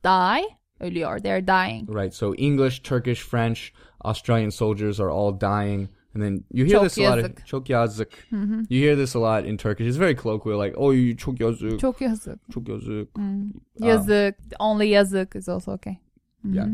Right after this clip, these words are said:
Speaker 2: yazık.
Speaker 1: Hı hı.
Speaker 2: What a pity.
Speaker 1: What a pity.
Speaker 2: Oh, too bad.
Speaker 1: Kötü.
Speaker 2: Tamam.
Speaker 1: Hı hı. Dün bir Fransız bacağını kaybetti.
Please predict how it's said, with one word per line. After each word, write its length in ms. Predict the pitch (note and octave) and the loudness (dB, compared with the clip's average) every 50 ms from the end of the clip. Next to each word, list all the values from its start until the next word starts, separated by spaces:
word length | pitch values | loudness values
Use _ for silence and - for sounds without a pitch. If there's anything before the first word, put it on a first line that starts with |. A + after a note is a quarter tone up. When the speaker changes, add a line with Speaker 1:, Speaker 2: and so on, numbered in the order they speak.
| A3 G#3 | -2 -4
Speaker 2:
yazık. 200 | G#3+ G3+ A3 G#3 | -2 0 2 4
Speaker 1:
Hı 40 | |
hı. 220 | G#3 G#3 G#3 G#3 G#3 - - | 4 4 4 4 0 -2 -2
Speaker 2:
What 120 | B2 A#2+ | 0 0
a 40 | A2+ | 2
pity. 520 | - - A2 G2 - - G2+ G2 F#2+ G2 | 2 2 0 0 -2 -6 -8 -8 -8 -8
Speaker 1:
What 300 | G2 G2+ - - A3+ G#3 - | -10 -10 -6 -4 -2 0 0
a 40 | - | 0
pity. 280 | - - - _ - B2 A#2 | 0 -4 -6 _ -10 -10 -8
Speaker 2:
Oh, 220 | G#2+ G2+ G2 G2 | -8 -6 -8 -6
too 140 | - A2+ G2 | -8 -4 -2
bad. 60 | F#2+ G2 | -2 -2
Speaker 1:
Kötü. 220 | G2 G2 - - G3 - _ _ | -2 -4 -6 -10 -12 -16 _ _
Speaker 2:
Tamam. 320 | - A#2 G#2+ A2+ D#3 A3 - _ _ _ | -4 -4 -2 -2 -2 -4 -6 _ _ _
Speaker 1:
Hı 80 | - G#3 | -6 -4
hı. 180 | F#3+ G3 G#3+ C#4+ G#4 - - - - - - - - _ _ _ | -2 -2 -2 -4 -4 -8 -14 -20 -20 -20 -20 -20 -20 _ _ _
Dün 220 | D4 D#4+ F4+ F#4 | 0 0 4 4
bir 120 | F4 F#4 F#4+ | 4 4 4
Fransız 600 | - - F4 D#4+ D#4+ F4+ G4 - - G4+ - - | 4 4 4 6 6 4 4 2 -2 -4 2 4
bacağını 420 | D4 C4 A#3 B3+ B3 B3 B3 C4 | 4 4 6 4 2 2 0 0
kaybetti. 680 | - - A#3+ G3 F#3 F3+ F3+ F3+ F3+ - - - B3 | 0 2 2 2 2 0 -2 -4 -6 -6 -6 -4 -4